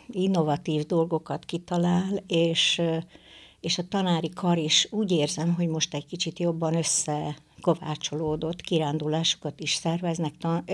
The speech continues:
más zeneiskolákat látogatnak. Ö, Laci, amit csak lehet, ö, mindenféle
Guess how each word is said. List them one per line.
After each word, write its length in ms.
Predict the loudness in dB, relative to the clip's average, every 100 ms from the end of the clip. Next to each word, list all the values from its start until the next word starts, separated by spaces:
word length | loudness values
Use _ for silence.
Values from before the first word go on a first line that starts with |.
| -2
más 340 | 2 2 2 0
zeneiskolákat 800 | 0 0 -2 -4 -4 -4 -6 -6
látogatnak. 800 | -6 -4 -4 -4 -4 -4 -6 -6 -10 -16 -16 -16 -16 -18 -20 -8
Ö, 360 | -2 0 2 2 2
Laci, 360 | 2 2 -2 0
amit 320 | 2 0 0
csak 240 | -4 -2
lehet, 460 | -2 0 0 -2 -2
ö, 360 | 0 2 0
mindenféle 1080 | 0 0 2 2 2 0 0 2 2 0